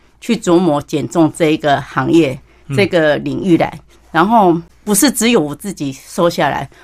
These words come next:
Speaker 1: 我还帮助我妹妹，因为我妹妹她是一个政治人物，
Speaker 2: 嗯。
Speaker 1: 她以前
Speaker 2: 嗯。
Speaker 1: 在二十、二三十年前接受了那种鸡尾酒疗法，
Speaker 2: 哦。
Speaker 1: 殊不知，有，她有瘦下来了，但是呢，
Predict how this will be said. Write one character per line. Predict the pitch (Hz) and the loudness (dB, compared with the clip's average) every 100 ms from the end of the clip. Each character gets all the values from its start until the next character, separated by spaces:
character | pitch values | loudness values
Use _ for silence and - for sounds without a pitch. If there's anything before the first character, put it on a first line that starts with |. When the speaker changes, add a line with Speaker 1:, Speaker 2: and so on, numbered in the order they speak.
| _ | _
Speaker 1:
我 | 160 | -2
还 | 190 | 0
帮 | 214 220 | 0 -2
助 | 233 | -2
我 | 147 131 | -4 -2
妹 | 156 170 | 2 2
妹， | 151 147 | 2 0
因 | - 220 | -2 0
为 | 240 | 2
我 | 175 | 2
妹 | 170 208 | 2 2
妹 | 180 | 0
她 | 175 180 175 190 _ - - | 2 2 2 0 _ -20 -20
是 | - 226 | -10 -4
一 | 208 | -2
个 | 180 160 147 | 0 0 -2
政 | 185 | -6
治 | 180 175 | -2 2
人 | 156 | 2
物， | 147 170 147 | 2 2 0
Speaker 2:
嗯。 | |
Speaker 1:
她 | 165 165 170 | 0 4 4
以 | 165 | 2
前 | 135 - 143 135 147 - | -4 -4 -4 -2 -6 -4
Speaker 2:
嗯。 | 135 117 | -4 -4
Speaker 1:
在 | 269 - | -4 0
二 | 226 | 0
十、 | - 175 170 - | 0 -4 -4 -2
二 | 240 | -2
三 | 233 240 | 0 -2
十 | 220 | -2
年 | 180 185 | 0 2
前 | 185 - 143 151 _ _ _ | 0 -4 -6 -8 _ _ _
接 | 214 214 | -2 -2
受 | 202 202 | 0 2
了 | 185 | 2
那 | 165 185 | 2 0
种 | 170 143 139 151 | -2 -2 -2 -4
鸡 | - | 0
尾 | 202 202 | 2 2
酒 | 165 | 0
疗 | 151 151 | 2 0
法， | - 156 139 - - | 0 -4 -6 -14 -10
Speaker 2:
哦。 | 135 117 - | -6 -6 -8
Speaker 1:
殊 | - 175 | -6 -4
不 | 175 | -4
知， | 196 190 180 - - - 190 185 190 - | -2 0 -2 -4 -14 -2 0 0 -4 -6
有， | 185 175 247 | 2 2 2
她 | 254 262 | 0 0
有 | 247 | 2
瘦 | 180 - 247 202 | 0 -2 0 2
下 | - 180 | 2 2
来 | 147 135 | 2 -2
了， | 143 - _ _ - | -6 -8 _ _ -4
但 | 220 | -4
是 | 202 208 | -2 2
呢， | 170 156 156 | 2 2 0